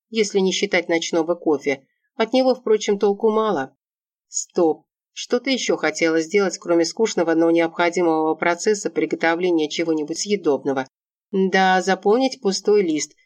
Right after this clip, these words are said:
тот, который написал Голубков. Что бы такое придумать?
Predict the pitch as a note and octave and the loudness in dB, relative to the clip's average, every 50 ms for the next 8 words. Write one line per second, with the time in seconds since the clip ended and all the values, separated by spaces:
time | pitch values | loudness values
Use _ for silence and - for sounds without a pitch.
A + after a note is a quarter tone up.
0 | _ _ _ - C4 G#3 - - F3 F3 F3 E3+ E3+ E3+ E3+ F3+ F#3 G3+ G3 - | _ _ _ 0 0 0 0 -2 -4 -2 -2 0 0 2 2 2 0 0 -2 0
1 | F#3+ E3 D#3+ D#3 E3+ F3+ G3 G#3 G3 _ - - C#3+ C3+ - - _ _ _ _ | 0 0 0 2 2 2 2 0 -2 _ -2 -2 -2 -2 -4 -8 _ _ _ _
2 | _ _ _ _ _ - - - - D4 C#4 A3+ A3+ A3 G3+ G3+ A3 G3 F#3 - | _ _ _ _ _ -16 -16 -6 -4 -2 -2 0 0 -2 0 0 0 -2 0 0
3 | - F#3 F3+ E3 D#3+ D3 C#3+ C#3 C#3 - | -2 -2 0 2 2 2 2 0 -2 -6